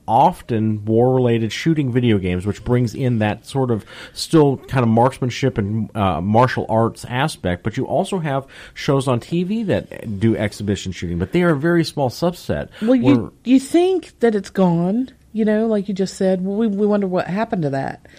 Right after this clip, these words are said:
Speaker 2: But the same thing is, is what happened to this, what happened to that. For every generation, there's something in that generation or the generation before it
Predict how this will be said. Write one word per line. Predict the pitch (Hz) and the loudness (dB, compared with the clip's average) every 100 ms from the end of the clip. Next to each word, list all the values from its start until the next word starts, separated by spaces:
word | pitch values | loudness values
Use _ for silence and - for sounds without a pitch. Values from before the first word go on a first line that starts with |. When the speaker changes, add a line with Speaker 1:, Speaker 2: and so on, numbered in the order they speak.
| - - - _ | -20 -20 -20 _
Speaker 2:
But | 247 | 2
the | 311 | 4
same | - 381 415 427 | 2 0 0 -2
thing | 330 277 262 | 0 2 2
is, | 233 220 | 0 -2
is | - 190 | -2 0
what | 196 254 | 2 2
happened | 220 254 247 | 2 0 0
to | 202 | 2
this, | 208 196 - | 2 2 -2
what | 196 | -2
happened | 190 196 185 | -2 -4 -2
to | |
that. | 175 175 165 - | 0 0 -2 -6
For | - 185 - | 0 0 4
every | 240 226 254 | 2 4 0
generation, | 214 214 190 190 190 185 | 2 2 2 2 0 0
there's | 170 170 | 0 -2
something | - 196 196 | -2 -2 -2
in | 185 175 | -2 -2
that | 156 | -4
generation | 170 170 170 170 190 | -4 -2 -2 -4 -6
or | 175 | -6
the | 156 | -6
generation | 160 160 156 147 156 | -4 -2 -4 -4 -8
before | 151 160 | -6 -2
it | 175 | -4